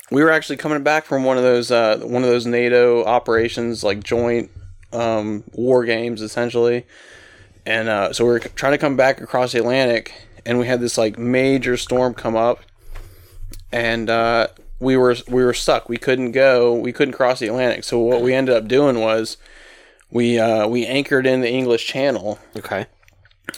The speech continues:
Speaker 1: So in the English Channel, we were, you know, much closer to land. You can't dump your shit tanks.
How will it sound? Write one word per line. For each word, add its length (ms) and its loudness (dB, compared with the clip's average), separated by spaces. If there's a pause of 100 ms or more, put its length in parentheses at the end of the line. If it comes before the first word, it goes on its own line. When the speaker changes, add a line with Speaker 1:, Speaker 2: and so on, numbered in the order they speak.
Speaker 1:
So 160 -6
in 80 0
the 60 2
English 220 0
Channel, 300 0
we 140 0
were, 320 2 (100)
you 120 -6
know, 320 -2 (120)
much 380 0
closer 400 0
to 60 0
land. 340 -2
You 60 -8
can't 240 -6
dump 180 -2
your 100 -4
shit 240 -4
tanks. 440 -4